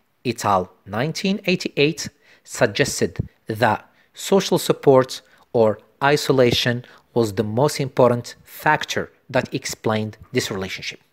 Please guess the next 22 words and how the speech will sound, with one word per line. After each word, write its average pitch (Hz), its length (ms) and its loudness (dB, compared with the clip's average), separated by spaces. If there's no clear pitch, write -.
In 127 120 -2
fact, - 500 -2
to - 80 -10
simplify 117 560 2
it, 233 280 2
people 165 360 4
who 123 100 4
live 151 400 6
in 131 160 0
more 131 340 4
collectivistic - 920 0
cultures 180 540 0
may 120 500 2
have 110 420 0
access 151 480 -2
to 127 120 -10
stronger 127 680 2
and 110 240 -2
deeper 131 420 2
social - 420 0
ties 104 500 0
with 107 360 -2